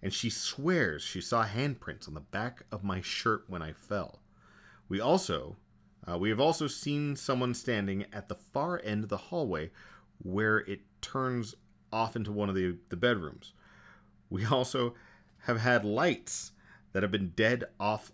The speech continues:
unused for over a decade, decide to flicker on and off for several occasions. This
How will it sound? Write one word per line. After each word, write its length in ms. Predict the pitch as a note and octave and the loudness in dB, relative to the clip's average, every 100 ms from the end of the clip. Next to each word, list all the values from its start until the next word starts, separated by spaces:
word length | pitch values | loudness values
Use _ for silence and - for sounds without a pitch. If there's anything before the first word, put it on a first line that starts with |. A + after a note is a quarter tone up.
| - | -2
unused 540 | A#2 A#2 G#2+ G#2 - | 0 2 0 -2 -4
for 180 | - G2+ | -4 0
over 160 | G2 F2 | 0 0
a 80 | |
decade, 500 | D#2+ C3 C#3+ F#2 D#2 | 0 2 2 2 -2
decide 280 | D2+ - F#2+ | -4 -2 -2
to 60 | D#2+ | -2
flicker 360 | - B2+ C3 | -2 0 0
on 200 | F#2 F#2+ | 0 0
and 100 | F#2+ | 0
off 260 | F2+ F2+ E2+ | 0 -2 -4
for 140 | G2 | -8
several 560 | - - - G2 F2+ F#2 | -10 -10 -4 -2 0 -2
occasions. 580 | F#2 B2 A#2+ D#2+ - - - - - - - | 0 2 2 0 -10 -18 -20 -20 -20 -20 0
This 300 | A2 C#3 | 2 4